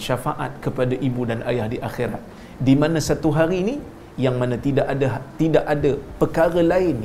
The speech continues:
yang akan dapat membela manusia melainkan akidah dan amal saleh. Maka sebab itu,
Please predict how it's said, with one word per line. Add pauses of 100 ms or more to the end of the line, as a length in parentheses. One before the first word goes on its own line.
yang
akan
dapat (1160)
membela (120)
manusia
melainkan (260)
akidah (160)
dan
amal
saleh. (920)
Maka (100)
sebab
itu,